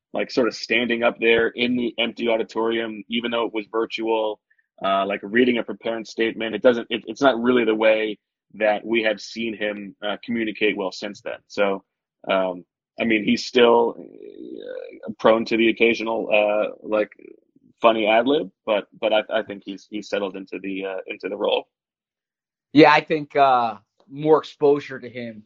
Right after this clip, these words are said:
Speaker 2: has been beneficial. I agree with what Bo said about that first impression, and I, I think that he's someone who, uh, people find endearing when, um,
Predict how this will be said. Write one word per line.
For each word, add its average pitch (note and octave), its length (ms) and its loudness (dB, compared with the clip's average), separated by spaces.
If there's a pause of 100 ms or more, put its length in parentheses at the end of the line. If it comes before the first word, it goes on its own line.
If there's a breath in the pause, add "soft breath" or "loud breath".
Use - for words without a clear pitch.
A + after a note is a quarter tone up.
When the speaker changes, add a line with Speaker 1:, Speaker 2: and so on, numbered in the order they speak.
(120)
Speaker 2:
has C3 200 2
been C3 200 -2
beneficial. A#2+ 560 -2
I C3+ 140 -2
agree C#3 360 -2
with C3+ 220 -4
what B2 200 -2
Bo C3+ 200 2
said C3 320 -2
about B2 440 -2 (340)
that A2+ 200 -4
first D3 260 2
impression, D#3 540 -4 (400)
and C3 160 0
I, C3 300 2
I C3+ 200 2
think C#3+ 260 -6
that C3 180 4
he's C#3+ 240 -12
someone C#3 420 0
who, C3+ 360 -2
uh, B2 340 6 (420)
people D3+ 280 0
find C3+ 480 2
endearing B2 680 0 (540)
when, A#2+ 420 4
um, A2+ 560 -2